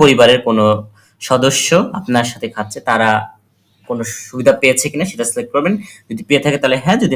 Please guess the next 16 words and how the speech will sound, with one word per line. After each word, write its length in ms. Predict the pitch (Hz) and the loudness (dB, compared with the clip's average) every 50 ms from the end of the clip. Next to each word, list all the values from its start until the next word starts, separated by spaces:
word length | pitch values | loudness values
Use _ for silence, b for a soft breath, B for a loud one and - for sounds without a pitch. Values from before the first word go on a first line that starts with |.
| 117 | 2
না 40 | 113 104 | 0 2
পেয়ে 140 | - 110 104 | 0 -2 -2
থাকে 120 | - - - - | -4 -6 -8 -10
তাহলে 160 | 143 131 117 98 | -8 -4 -2 0
না 60 | 101 98 - | 0 -2 -2
সিলেক্ট 260 | - - 95 95 _ - | -6 -10 -16 -16 _ -20
করবেন। 220 | - - - - - _ _ _ _ _ _ _ _ _ _ _ _ _ _ _ _ _ _ _ _ - | -20 -20 -20 -20 -20 _ _ _ _ _ _ _ _ _ _ _ _ _ _ _ _ _ _ _ _ 2
এরপরে 320 | 127 131 127 139 135 135 135 135 | 2 2 6 6 6 6 4 2
হচ্ছে 260 | 127 131 - - - 196 165 | -2 -4 -4 -2 2 2 2
আপনার 180 | - - - 113 107 113 | 2 2 0 0 2 2
ব্যাংক 160 | 110 110 110 107 | 2 2 2 2
অ্যাকাউন্টের 400 | 113 110 113 117 117 113 120 110 101 - | 0 2 2 0 0 0 -2 -4 -4 -2
ধরন, 200 | 117 120 143 160 - | -2 0 0 0 -2
সেটা 140 | 139 113 117 | -4 -4 -4
হচ্ছে 200 | 110 113 - - 127 113 113 113 | -4 -4 -6 -4 -2 -2 0 0
মোবাইল 220 | 110 117 113 113 | 2 2 2 2